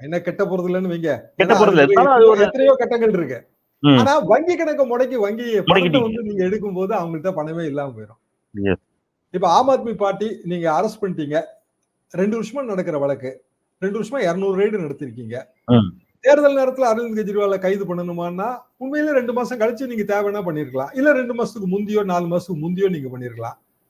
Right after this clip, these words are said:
Speaker 1: அப்ப தேர்தல் நேரத்துல இந்த பிரின்சிபிள், சர்வதேச கோட்பாடான இந்த anything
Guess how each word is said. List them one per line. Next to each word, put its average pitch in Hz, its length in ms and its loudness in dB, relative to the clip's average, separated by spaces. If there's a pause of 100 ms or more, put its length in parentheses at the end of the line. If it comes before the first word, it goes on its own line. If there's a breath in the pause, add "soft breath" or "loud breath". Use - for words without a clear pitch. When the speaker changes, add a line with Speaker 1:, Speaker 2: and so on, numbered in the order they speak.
(200)
Speaker 1:
அப்ப 202 180 0
தேர்தல் 269 420 4
நேரத்துல 233 460 0 (300)
இந்த 170 220 0
பிரின்சிபிள், 226 540 -4
சர்வதேச 220 640 -4
கோட்பாடான 185 840 -2
இந்த 143 160 -6
anything 196 400 -4